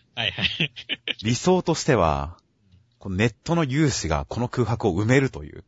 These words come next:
Speaker 1: <laughs> はいはい。
Speaker 2: すごく絵の上手い人がこの空白を埋めてネットにアップするという。それをすごく後ろめたい気持ちで見るというのが理想かなと思う。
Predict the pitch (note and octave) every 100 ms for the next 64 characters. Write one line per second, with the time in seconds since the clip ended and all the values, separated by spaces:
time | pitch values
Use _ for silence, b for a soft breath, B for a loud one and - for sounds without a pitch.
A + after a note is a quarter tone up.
0 | _ _ - - A4+ - - G4 - -
1 | _ _ _ _ - - B2+ G#2+ G2+ G2
2 | - - C3 F3 B2+ A2 C3+ G2+ A#2 G#2
3 | E2 F2+ D#2 B2 B2 - C3 B2+ B2+ B2
4 | A2 A#2+ C3+ A2 A2+ - C3 A2 A2+ D3
5 | - C3 C#3+ F#2 D2+ D2+ D2+ _ _ _
6 | B B B B B B - - D3 E3
7 | - C3 F#3 B2 A2 D3 D3+ D3+ C#3+ -
8 | G#2+ - F#2+ A2+ C#3+ - E2+ D2+ D2+ E2+
9 | F#2 E2+ F2 D#2 C2